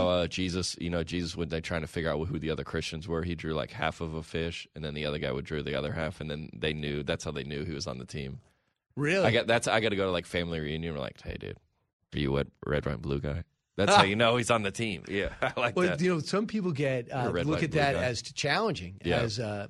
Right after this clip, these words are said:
Speaker 2: they set you off
Speaker 1: Oh,
Speaker 2: by,
Speaker 1: yeah.
Speaker 2: by, by having a flag.
Speaker 1: Yeah.
Speaker 2: Isn't that
Speaker 1: Well,
Speaker 2: kinda
Speaker 1: yeah,
Speaker 2: weird?
Speaker 1: that, yeah, that, well, I don't know
Speaker 2: 'Cause
Speaker 1: when
Speaker 2: you're
Speaker 1: that
Speaker 2: in
Speaker 1: happened.
Speaker 2: Nashville, you probably don't know what, anything
Speaker 1: Oh.
Speaker 2: about that.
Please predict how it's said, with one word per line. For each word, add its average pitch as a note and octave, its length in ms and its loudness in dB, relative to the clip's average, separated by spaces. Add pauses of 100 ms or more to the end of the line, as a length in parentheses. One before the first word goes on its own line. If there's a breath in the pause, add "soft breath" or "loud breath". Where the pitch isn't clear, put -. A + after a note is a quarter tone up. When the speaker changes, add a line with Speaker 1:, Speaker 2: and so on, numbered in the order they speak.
Speaker 2:
they B2+ 120 -4
set C3+ 320 0
you C#3+ 80 2
off E3 600 2
Speaker 1:
Oh, F#2+ 100 4
Speaker 2:
by, F#2 60 4
Speaker 1:
yeah. F2+ 180 4
Speaker 2:
by, C#3 140 4
by C3+ 180 2
having C#3 260 4
a A#2+ 60 -2
flag. - 540 0
Speaker 1:
Yeah. F2 260 2 (240)
Speaker 2:
Isn't E3 200 4
that C4+ 100 4
Speaker 1:
Well, - 100 4
Speaker 2:
kinda A3+ 160 6
Speaker 1:
yeah, C3 160 10
Speaker 2:
weird? G#2+ 160 8
Speaker 1:
that, - 60 2
yeah, B2+ 160 10
that, G#2 160 4
well, A#2+ 120 10
I B2 100 10
don't E3+ 100 6
know B2+ 60 6
Speaker 2:
'Cause A#2+ 80 10
Speaker 1:
when E3+ 80 8
Speaker 2:
you're D3 80 10
Speaker 1:
that - 80 10
Speaker 2:
in C#3 80 10
Speaker 1:
happened. A3+ 140 10
Speaker 2:
Nashville, G3 300 8
you F#3 140 6
probably G3 240 8
don't F3 140 4
know D#3+ 200 6
what, D3+ 220 2 (100)
anything E3+ 260 4
Speaker 1:
Oh. E3+ 100 10
Speaker 2:
about A2+ 240 6
that. E2+ 180 -10